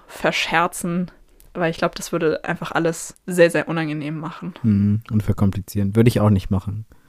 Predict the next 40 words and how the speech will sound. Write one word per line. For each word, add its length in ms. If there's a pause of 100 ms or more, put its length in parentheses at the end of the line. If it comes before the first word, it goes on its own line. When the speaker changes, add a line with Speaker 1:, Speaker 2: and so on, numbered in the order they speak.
Speaker 2:
Ich 180
würde 80
das 160
noch 100
eine 160
Weile 200
beobachten, 640
wenn 120
dann 140
wirklich 220
der 100
Punkt 260
kommt, 240
wo 40
ich 120
sage, 240
ich 160
würd's 160
gar 120
nicht 140
mehr 140
aushalten, 420
dann 140
würde 120
ich 100
vielleicht 280
mal 120
was 140
sagen. 400 (400)
So 340
in 140
der 100
Pause, 480
in 100
so 80
einem 120
privaten 440
Moment 420
oder 220
so. 260